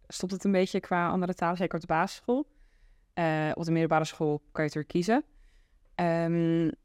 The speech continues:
maar, ehm, de meeste docenten die kijken gewoon naar de, eh, populatie leerlingen die ze in de klas hebben. En we hebben regelmatig aandacht voor, eh, de culturen van de kinderen die bij je in de klas zitten. Maar dan doe je dat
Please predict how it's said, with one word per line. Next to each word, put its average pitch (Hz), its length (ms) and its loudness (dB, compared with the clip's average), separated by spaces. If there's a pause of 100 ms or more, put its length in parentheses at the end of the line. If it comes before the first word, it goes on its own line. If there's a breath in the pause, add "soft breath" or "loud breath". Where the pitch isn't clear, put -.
(400)
maar, 165 560 4 (120)
ehm, 160 640 -2 (140)
de 160 80 -8
meeste 165 380 -2
docenten 170 420 -2
die 156 100 -4
kijken 170 300 0
gewoon 160 280 0
naar 156 220 0
de, 151 400 -2
eh, 156 400 -4
populatie 160 460 0
leerlingen 156 360 2
die 147 100 0
ze 147 60 -6
in 147 60 0
de 151 60 -4
klas 139 280 -2
hebben. 147 420 -2
En 139 280 -2 (120)
we 147 140 -4
hebben 143 300 0
regelmatig 156 560 0
aandacht 147 500 -2
voor, 151 480 0
eh, 160 280 -4 (100)
de 160 160 -6
culturen 165 460 0
van 139 180 0
de 143 80 0
kinderen 147 440 -2
die 156 100 -8
bij 151 120 0
je 147 60 0
in 139 60 -2
de 147 60 -2
klas 147 260 -6
zitten. - 240 -8 (100)
Maar 165 160 0
dan 160 120 4
doe 160 120 0
je 165 60 4
dat 160 220 0